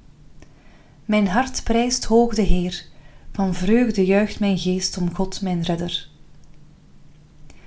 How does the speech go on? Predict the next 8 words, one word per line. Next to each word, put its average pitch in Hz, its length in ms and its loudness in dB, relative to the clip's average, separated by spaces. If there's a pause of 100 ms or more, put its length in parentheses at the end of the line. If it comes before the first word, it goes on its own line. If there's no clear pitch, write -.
(160)
In 202 100 -2
het 208 140 2
heilig 233 380 2
lied 254 240 0
zegt 233 240 -2
de 214 80 -2
glorierijke 208 640 0
maagd: 190 580 -6